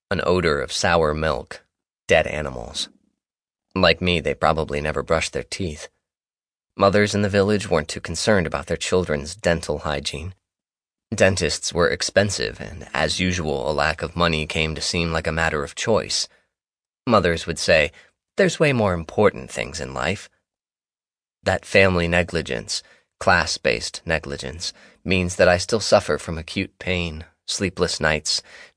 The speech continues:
and years later, when I arrived in Paris and at the École Normale, I would hear my classmates ask me, "But why didn't your parents send you to an orthodontist?" I would lie. I'd say my parents, intellectuals,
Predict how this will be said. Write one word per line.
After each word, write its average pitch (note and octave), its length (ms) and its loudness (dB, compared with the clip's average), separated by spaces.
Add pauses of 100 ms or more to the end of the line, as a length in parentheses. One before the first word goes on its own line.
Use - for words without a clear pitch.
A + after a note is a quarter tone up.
(180)
and F2 180 0
years G2+ 320 -2
later, F2 340 2
when E2 200 -8
I D2+ 100 -6
arrived D#2+ 420 0
in D#2 120 -6
Paris E2+ 460 2
and D2 120 -8
at D2 120 -6
the D2+ 120 -4
École D#2+ 400 -2
Normale, D#2+ 480 -2 (460)
I E2 80 -6
would F2 80 -4
hear A2 140 0
my G2+ 100 2
classmates F#2 560 0
ask D#2+ 260 2
me, E2 220 -4 (520)
"But G2 160 -2
why C3 200 -4
didn't C#3 240 -4
your A2 100 0
parents A#2 460 -2
send G2+ 260 0
you G2 60 -2
to F#2+ 160 0
an F#2 60 4
orthodontist?" F#2 880 0 (880)
I D2 100 6
would D2+ 160 -2
lie. E2+ 380 4 (800)
I'd A2 160 -2
say - 140 -2
my A#2+ 160 -2
parents, F#2+ 580 -2
intellectuals, F2+ 840 0